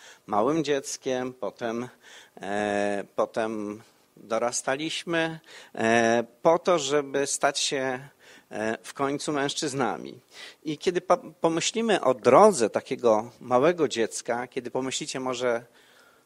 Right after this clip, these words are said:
o swoich dzieciach, które w tej chwili macie,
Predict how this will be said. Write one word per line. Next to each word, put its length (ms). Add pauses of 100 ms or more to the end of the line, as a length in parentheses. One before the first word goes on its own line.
(400)
o 80
swoich 480
dzieciach, 360
które 260
w 80
tej 120
chwili 280
macie, 540